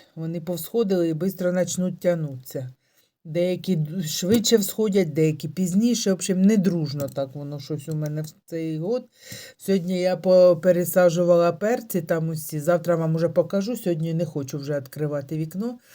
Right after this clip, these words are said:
Стоїть воно все на вікні. Ну, в общем, щось, щось хоч трошки буде. Ні, ні, то докупимо остальне, якщо не зійдуть.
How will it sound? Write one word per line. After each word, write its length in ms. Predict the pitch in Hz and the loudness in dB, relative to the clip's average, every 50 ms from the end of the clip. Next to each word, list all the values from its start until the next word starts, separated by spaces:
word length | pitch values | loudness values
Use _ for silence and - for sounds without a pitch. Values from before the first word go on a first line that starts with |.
| - - - - _ _ | -20 -20 -20 -20 _ _
Стоїть 420 | - - - 185 190 185 156 160 | -12 -6 -4 -2 -2 -2 -2 -4
воно 220 | 160 165 165 165 | -4 -4 -2 -4
все 240 | 151 156 - 170 160 | -4 -4 -4 -4 -2
на 140 | 156 160 160 | -2 0 -2
вікні. 500 | 160 175 170 - 208 226 262 285 285 285 _ _ _ _ _ _ _ _ _ - | -2 -4 -6 -6 -4 -4 -4 -4 -6 -10 _ _ _ _ _ _ _ _ _ -12
Ну, 120 | 220 233 | -8 -8
в 60 | 220 | -8
общем, 340 | 196 - - 196 185 185 156 120 - - _ _ _ _ - - - _ _ _ | -6 -4 -2 0 0 0 -2 -4 -8 -12 _ _ _ _ -20 -20 -20 _ _ _
щось, 440 | _ - 226 233 208 226 - - - | _ -4 -2 -2 -2 -2 -6 -8 -8
щось 340 | - - - 294 277 - - | -4 -2 0 0 0 0 -2
хоч 180 | - 226 202 - - | -2 -2 -2 -2 -2
трошки 480 | - 226 233 233 226 233 - - - 160 | -2 0 0 0 0 -4 -8 -10 -10 -10
буде. 460 | 139 139 147 143 143 131 147 147 156 | -8 -8 -10 -10 -8 -6 -6 -4 -4
Ні, 300 | 180 196 208 220 - - 185 | -4 -4 -4 -4 -4 -4 -2
ні, 220 | 196 214 226 233 | -2 0 0 0
то 240 | - - 175 160 143 | 0 0 0 -2 -2
докупимо 640 | 151 156 175 160 160 165 151 151 156 147 143 139 139 | 0 0 -2 -2 -2 -6 -6 -6 -6 -6 -6 -6 -8
остальне, 520 | 143 127 127 - 147 139 139 139 139 139 131 - - - - - - - | -8 -10 -8 -8 -8 -8 -8 -8 -12 -14 -16 -20 -20 -20 -20 -18 -12 -8
якщо 300 | 165 170 165 - - 180 | -8 -8 -6 -4 -4 -2
не 220 | 170 165 160 160 | -2 0 0 -2
зійдуть. 640 | 151 139 139 143 143 139 135 139 151 - - _ _ | -2 -4 -6 -8 -8 -10 -10 -10 -12 -12 -14 _ _